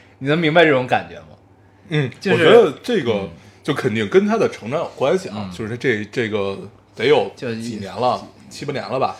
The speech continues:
Speaker 1: 没有，
Speaker 2: 就是
Speaker 1: 是三年，就是跟《一步之遥》比是三-
Speaker 2: 啊，对，
Speaker 1: 三年多。
Speaker 2: 跟《一步之遥》比是三年，比《让子弹飞》的话，其实时间要更长一些，大概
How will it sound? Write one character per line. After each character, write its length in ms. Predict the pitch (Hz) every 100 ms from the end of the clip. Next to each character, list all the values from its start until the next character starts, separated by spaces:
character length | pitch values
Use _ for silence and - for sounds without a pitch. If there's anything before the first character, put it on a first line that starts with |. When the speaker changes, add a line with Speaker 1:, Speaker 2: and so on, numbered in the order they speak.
| -
Speaker 1:
没 100 | 117
有， 80 | 135
Speaker 2:
就 80 | 131
是 60 |
Speaker 1:
是 60 | 135
三 160 | 180
年， 280 | 147 110 123 - _ -
就 140 | 127
是 220 | 113 104
跟 200 | 107 151 156
《一 100 | 165
步 80 |
之 120 | 180 180
遥》 180 | 139 208
比 120 | 127
是 100 | 90
三- 220 | - -
Speaker 2:
啊， 60 | 117
对， 60 | 123
Speaker 1:
三 20 |
年 80 | 131
多。 0 |
Speaker 2:
跟 100 | 208
《一 80 | 202
步 80 |
之 120 | 180 190
遥》 140 | 196
比 100 | 190
是 80 | 107
三 160 | 98 123
年， 140 | 127
比 180 | 135 104
《让 160 | 160 147
子 60 |
弹 140 | 101 101
飞》 160 | 185
的 80 | 208
话， 160 | 123 104
其 140 | -
实 60 | 123
时 80 | 127
间 100 | 127
要 120 | 127
更 140 | 123
长 160 | 107 101
一 40 |
些， 40 | 113
大 60 |
概 260 | 123 117 110